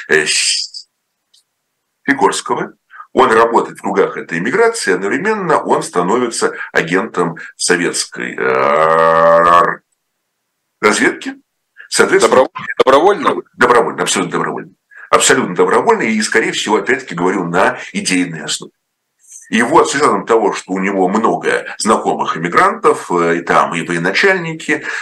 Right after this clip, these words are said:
Speaker 1: э, что, э, они, э, они в свое время все были в оппозиции, что они в свое, все время все были в оппозиции, э, Пилсудскому и так далее, насколько я понимаю, от него поступает там вполне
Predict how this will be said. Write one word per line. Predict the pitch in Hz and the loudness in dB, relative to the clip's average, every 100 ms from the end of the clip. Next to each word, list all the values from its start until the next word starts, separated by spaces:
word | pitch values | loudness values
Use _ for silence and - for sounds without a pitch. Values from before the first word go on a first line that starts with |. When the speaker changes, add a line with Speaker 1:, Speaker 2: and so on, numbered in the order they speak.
| - | -2
Speaker 1:
э, | 98 98 | 2 2
что, | 95 - 117 113 101 90 | 2 -4 -2 2 2 0
э, | - _ 87 90 90 | -6 _ 2 4 4
они, | 90 104 | 4 2
э, | 95 95 95 | 2 4 6
они | 95 117 87 | 4 2 -6
в | |
свое | - 92 87 | -4 -2 -2
время | 87 82 78 | -2 -2 -4
все | 78 - 85 | -2 0 0
были | 73 78 62 64 | -2 -6 -4 -4
в | - | -4
оппозиции, | 82 85 82 69 - - - 62 64 - | -2 -2 -2 -6 -6 -8 -8 -8 -6 -6
что | - 90 92 | -4 -4 0
они | 95 92 | 0 0
в | |
свое, | 95 87 | -2 -2
все | - 85 | -2 -2
время | 87 78 | -2 -4
все | - 80 | -2 -2
были | 80 - - - - | -2 -6 -6 -10 -6
в | |
оппозиции, | - 90 82 69 - - 62 - - - - | 0 0 0 -4 -4 -4 -2 -4 -4 -8 -2
э, | 80 80 - _ _ _ | -2 -2 -10 _ _ _
Пилсудскому | 104 107 - - - 101 90 | -4 -2 -2 -2 -2 -6 -2
и | |
так | - - | -2 0
далее, | 208 180 - - - | 0 2 -2 -4 -4
насколько | - 214 156 | 0 2 2
я | 131 | 0
понимаю, | 117 123 185 131 | -2 -2 0 0
от | - | 0
него | 127 135 | -2 -2
поступает | - 90 95 107 107 | -4 -4 0 0 0
там | 90 87 | -2 -4
вполне | - 90 85 71 | 0 -2 0 -6